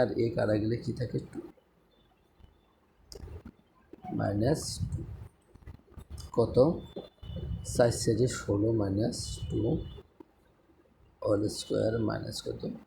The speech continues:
টু। সমান সমান কত? ষোলো থেকে যদি দুই যায়, কত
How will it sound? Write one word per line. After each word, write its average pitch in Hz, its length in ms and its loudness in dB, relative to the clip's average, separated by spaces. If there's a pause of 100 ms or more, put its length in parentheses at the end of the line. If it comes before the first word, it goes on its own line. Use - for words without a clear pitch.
(140)
টু। - 80 -10 (1900)
সমান 135 360 6
সমান 151 220 6 (100)
কত? 113 160 6 (200)
ষোলো 123 220 4 (140)
থেকে 143 180 2 (100)
যদি 127 200 4 (140)
দুই 110 160 4 (100)
যায়, 117 220 4
কত 123 120 2